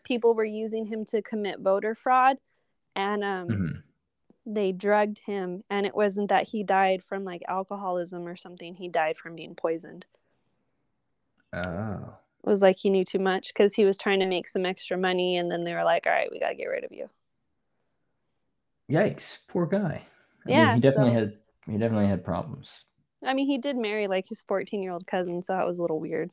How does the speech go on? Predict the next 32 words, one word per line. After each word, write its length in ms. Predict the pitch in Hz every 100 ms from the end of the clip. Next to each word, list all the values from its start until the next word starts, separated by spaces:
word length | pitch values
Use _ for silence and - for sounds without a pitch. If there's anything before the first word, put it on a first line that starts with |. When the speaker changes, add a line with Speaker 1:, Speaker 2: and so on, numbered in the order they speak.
| -
Speaker 1:
That 180 | 226 262
was 140 | 262
a 60 | 220
little 100 | 202
out 240 | 170 175
of 60 | -
Speaker 2:
Yeah. 60 | -
Speaker 1:
pocket. 400 | 185 - 196 - _ _ _ _ - _ _ _ _ _ _ _ _ _ _ _ _ _ _ _ -
Speaker 2:
Yeah. 720 | 208 214 208 208 208 202 208 - - - - - - _ _ _ _ _ _ _ _ -
But 400 | 101 95 - _ _ _ _ _ _ _ _ _ -
was 180 | 98 104
a 60 |
hell 200 | 104 123
of 100 | 123
a 80 | 120
writer, 340 | 120 117 95 85
though. 300 | 85 87 92 _ _ _ _ _ _ _ _ _ _ _ _ _ _ _ - -
Speaker 1:
The 80 |
Mask 320 | 233 233 277 302
of 120 | 277
Red 240 | 247 226
Death, 240 | 202 185 196
I 100 | 185
think, 200 | 196 180
is 140 | 180
the 80 | 180
one 180 | 175 170
that 160 | -
still 220 | - 190
sticks 340 | 185 - 185 -
with 140 | 196
me. 280 | 185 185 190